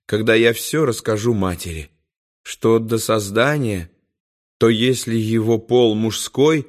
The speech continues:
ты его получишь, а если женский, к тебе оно не относится. Решает природа.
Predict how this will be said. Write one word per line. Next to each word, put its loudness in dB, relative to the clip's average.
ты -2
его 0
получишь, -4
а -2
если 2
женский, -2
к -20
тебе 0
оно 0
не -2
относится. -4
Решает 0
природа. -2